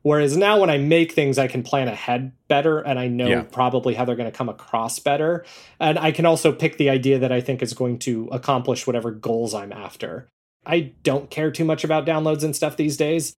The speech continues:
Speaker 1: As long as it's resonating with an audience, like,
Speaker 2: Mm-hmm.
Speaker 1: a hundred people versus ten thousand people,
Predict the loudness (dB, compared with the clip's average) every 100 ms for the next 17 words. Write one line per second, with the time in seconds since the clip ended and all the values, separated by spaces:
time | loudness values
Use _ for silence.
0 | _ _ 0 4 6 4 2 4 4 4
1 | 4 4 2 0 0 0 2 2 -2 -2
2 | -2 0 2 2 0 -2 -2 -2 -2 -6
3 | -2 -4 -2 -6 -6 -10 -6 -6 -4 -4
4 | -4 -8 -8 -6 -4 -4